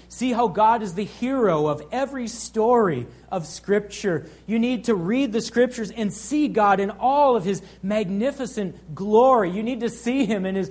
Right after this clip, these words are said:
majestic holiness. See how he is working all things for the good of those who love him. And if you have a God like this, it'll be much easier to walk through life with a calm confidence, the kind that you see embodied in these three young men.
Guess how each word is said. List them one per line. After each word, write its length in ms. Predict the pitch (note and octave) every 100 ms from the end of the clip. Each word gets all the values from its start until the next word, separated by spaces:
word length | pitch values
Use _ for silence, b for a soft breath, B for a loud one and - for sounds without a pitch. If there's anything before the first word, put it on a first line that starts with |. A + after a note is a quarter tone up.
| B
majestic 760 | - G#3 D3+ D3 A#3+ B3 C4 A3
holiness. 760 | E3 G3 C4 C4 G#3 D#3+ D3 - B B
See 260 | - C4+
how 200 | C4 A3+
he 140 | A3+ A#3+
is 120 | E3+
working 540 | F3 G3+ A#3+ A#3 G#3
all 300 | F#3+ A3 A#3+
things 540 | A#3 A#3 A#3+ G3+ E3+ - B B -
for 160 | G#3+
the 80 | F3+
good 340 | C#3 G3 B3
of 160 | A#3+ E3
those 320 | G3+ A3 G3+
who 160 | D#3+ F#3+
love 420 | E3+ F3+ G#3+ -
him. 220 | G3 D#3 B -
And 120 | G#3+
if 120 | A3
you 100 | A3+
have 240 | G3 C4
a 80 | A#3+
God 440 | F3+ G3+ A3 A#3 F#3+
like 280 | G3+ F#3+
this, 800 | D3 D3 A3 G#3+ D3+ - - - - _ _ _ _
it'll 100 | D#3
be 160 | D3 D3
much 400 | F3 A3+ A#3 -
easier 520 | A3+ A#3 A#3+ D#3+ D#3 D3+
to 120 | E3+
walk 360 | D#3 E3 D#3+
through 180 | - E3+
life 340 | D3+ D3+ C#3+ D3+
with 100 | B2+
a 80 |
calm 420 | A#2+ - D#3+ D3 C3
confidence, 720 | - B2 A#2+ A#2+ A2 G#2 - b b
the 100 | D3
kind 260 | D#3+ D#3+
that 140 | C#3+ -
you 80 | D#3+
see 220 | - E3+
embodied 480 | C3 C3+ C#3+ C3 A#2+
in 80 |
these 220 | C3+ E3+ F3
three 200 | C#3+ A#2+
young 280 | B2 A#2+
men. 320 | A#2 A2+ A2